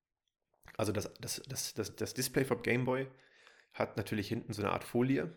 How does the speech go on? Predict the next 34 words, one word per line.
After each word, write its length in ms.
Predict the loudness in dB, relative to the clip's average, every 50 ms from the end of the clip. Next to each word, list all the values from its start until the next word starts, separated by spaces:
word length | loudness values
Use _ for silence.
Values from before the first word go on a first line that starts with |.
| -4 -4
Die 80 | -2
kann 120 | 0 0 0
man 80 | 2
mit 160 | 0 0 0
dem 60 | -2 -4
Skalpell 400 | -2 -2 -2 -2 2 2 0 0
vorsichtig 600 | 0 0 6 8 8 8 8 4 0 -2 -2 0
an 80 | 0
der 80 | 0 -2
Kante 340 | -2 -4 -4 -4 -4 -2 -2
anheben 400 | -2 0 0 0 0 0 -2 -4
und 100 | -4 -4
dann 160 | -4 0 2
ganz 300 | 2 2 2 0 -2 -2
langsam 380 | -2 -2 -2 2 2 2 2 2
abziehen. 600 | -2 -8 -6 -8 -6 -6 -4 -6 -8 -8 -12 -16 _ _ -20 -20 -20 -10 _
Dabei 180 | 6 6 10 10
sollte 180 | 10 8 8
man 120 | 4 2 4
vorsichtig 440 | 6 6 6 6 4 -2 -4 -2
sein, 140 | 0 2 2
dass 100 | 2 0
man's 160 | 0 -2 -2
nicht 140 | -2 -2 -2
zerkratzt. 560 | -6 -6 -4 0 0 0 0 -2 -6 -10 -14 -20 _ _ _ _ _ _ _ _ _ _
Aber 600 | 0 4 6 8 8 8 6 4 0 -6 -14 _ _ _ _ _ _ _ _ -6
wenn 100 | 0 0
man 120 | 2 4
dann 520 | 4 2 2 2 -2 -6 -8 -12 -14 -16 -20 _ _
ein 100 | -6 -4
sehr 200 | 4 6 6 6
scharfes 340 | 6 4 2 0 0 -2 -4
Skalpell 420 | -4 -2 -4 -4 -2 0 0 0 2
hat, 240 | 0 -2 -4 -6